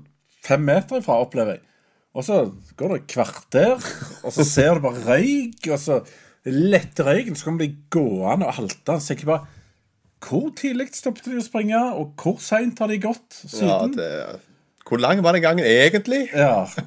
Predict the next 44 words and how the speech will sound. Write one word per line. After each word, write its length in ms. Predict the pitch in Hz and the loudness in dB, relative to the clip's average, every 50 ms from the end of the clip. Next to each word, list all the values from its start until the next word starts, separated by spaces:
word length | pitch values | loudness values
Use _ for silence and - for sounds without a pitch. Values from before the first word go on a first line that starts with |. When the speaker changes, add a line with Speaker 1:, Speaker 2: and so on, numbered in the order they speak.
| - _ _ - - | -12 _ _ -10 -4
Speaker 1:
og 640 | 151 165 160 151 139 135 127 120 117 113 110 110 104 107 | -2 0 2 2 2 2 2 2 2 0 -2 -4 -8 -8
bare 160 | - 151 143 127 | -6 -4 -4 -2
sånn, 220 | 143 139 131 117 104 | -2 -4 -4 -4 -6
what? 440 | 110 - 262 - - - - - - - - _ _ _ _ _ _ _ _ _ _ _ _ _ _ _ _ _ _ _ _ _ _ _ _ - | -6 -6 -6 -6 -10 -14 -16 -18 -18 -20 -20 _ _ _ _ _ _ _ _ _ _ _ _ _ _ _ _ _ _ _ _ _ _ _ _ -18
Og 80 | 143 - | -8 -6
det 140 | 156 160 147 | -6 -4 -4
så 300 | - - - 117 117 131 127 - - 117 - - | -4 -4 -4 -4 -4 -4 -6 -8 -14 -20 -10 -6
veldig 460 | - 135 117 101 80 85 92 104 120 113 | -6 -4 -4 -6 -8 -10 -8 -8 -8 -6
dumt 340 | 117 117 127 123 - _ - | -6 -8 -8 -10 -12 _ -8
ut 240 | 104 98 85 - - - _ _ | -8 -8 -8 -10 -18 -20 _ _
nå, 240 | 110 110 101 101 98 95 - _ _ _ _ _ _ _ _ - | -8 -6 -6 -6 -6 -8 -12 _ _ _ _ _ _ _ _ -10
og 300 | 120 120 131 - _ - | -8 -8 -8 -10 _ -10
heltemusikken 640 | - 147 127 - - 147 147 - 185 185 - 135 - - _ _ _ _ _ _ _ _ | -8 -8 -8 -6 -8 -6 -4 -4 -4 -4 -4 -8 -12 -12 _ _ _ _ _ _ _ _
var 320 | 107 95 120 139 131 92 85 | -4 0 2 2 2 2 0
så 160 | - - 156 | -4 -4 -2
høy 220 | 139 151 185 240 233 | 0 0 0 0 -2
at 300 | - 117 87 - 110 120 | -4 -4 -4 -4 -6 -8
jeg 100 | 113 104 | -8 -6
ble 140 | 104 98 98 | -6 -6 -4
høy 140 | 98 98 117 147 - | -4 -6 -8 -10 -12
av 320 | 151 - - - - 107 | -14 -16 -16 -16 -14 -14
å 40 | 101 - | -12 -10
se 120 | 104 104 | -8 -8
på. 140 | 120 156 - - _ _ _ _ - - - - _ _ _ _ _ _ _ _ _ 151 | -8 -10 -14 -18 _ _ _ _ -20 -20 -20 -20 _ _ _ _ _ _ _ _ _ 2
Men, 260 | 151 160 170 175 170 165 | 4 4 4 4 2 2
eh, 260 | 160 151 147 139 135 | 4 4 4 4 2
så 100 | 120 143 139 | 0 -2 0
den 280 | - 160 175 196 185 147 | 2 2 2 2 0 0
hadde, 360 | 151 120 117 139 135 135 127 | 0 -2 0 2 2 2 2
den 180 | 117 151 156 147 | 2 0 -2 0
delen 340 | 135 117 117 127 139 131 117 | 2 2 2 2 0 -2 -4
hadde 280 | 104 101 - - 110 107 107 107 - - - _ _ _ _ - | -6 -8 -4 0 0 2 2 0 -2 -6 -12 _ _ _ _ -10
tapt 240 | - 95 98 107 - | -6 -6 -6 -6 -8
seg 100 | - 92 | -10 -12
litt. 120 | 78 - - | -10 -8 -6
Men 100 | 117 151 | -4 0
jeg 80 | 185 | 0
lurer 120 | 175 160 170 | 0 -2 -4
på 100 | - 220 | -8 -14
hvorfor 120 | 233 - | -16 -16
stoppet 460 | - - 247 240 - _ _ - 190 175 | -12 -12 -12 -12 -12 _ _ -2 -2 -2
de 60 | 160 | -4
å 60 | - | -4
gå? 120 | - 160 | -6 -8